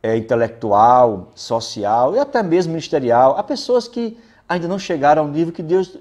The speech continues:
Deus lhe colocou. Mas essas pessoas devem estar ao nosso lado, devemos recebê-las em nome de Jesus. Que eu e você possamos refletir nesse paradoxo.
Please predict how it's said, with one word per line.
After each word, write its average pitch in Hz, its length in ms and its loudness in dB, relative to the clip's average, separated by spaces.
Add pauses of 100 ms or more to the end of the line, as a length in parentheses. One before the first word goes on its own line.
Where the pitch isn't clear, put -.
(120)
Deus 175 460 2 (440)
lhe 147 140 2
colocou. 139 640 0 (400)
Mas 143 160 -2
essas 151 200 -10
pessoas 127 680 -6 (560)
devem 123 200 -2
estar 117 500 0
ao 113 140 -4
nosso 135 340 -6
lado, 92 400 -4 (220)
devemos 120 320 -6
recebê-las 107 1000 -6 (500)
em 123 80 -6
nome 113 240 -4
de 104 120 -6
Jesus. 87 680 -12 (580)
Que 139 100 -2
eu 147 80 4
e 151 40 4
você 151 260 -4
possamos 135 440 -6
refletir 131 680 -6
nesse 120 240 -10
paradoxo. 104 640 -2